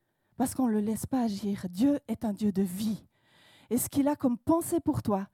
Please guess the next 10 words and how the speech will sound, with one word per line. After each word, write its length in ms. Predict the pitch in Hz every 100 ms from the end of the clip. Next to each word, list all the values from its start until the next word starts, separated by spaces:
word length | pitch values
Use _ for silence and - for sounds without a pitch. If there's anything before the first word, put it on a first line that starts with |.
| _ _
ce 120 | - -
qu'il 180 | 277
a 80 | 269
comme 300 | 285 254 220 - _ _ _ _ _ _ _
vision 560 | 214 233 381 330 302 254
pour 220 | - 214
toi, 260 | - 220 190 -
pour 180 | 233
ta 180 | - 302
famille, 420 | 302 285 240 254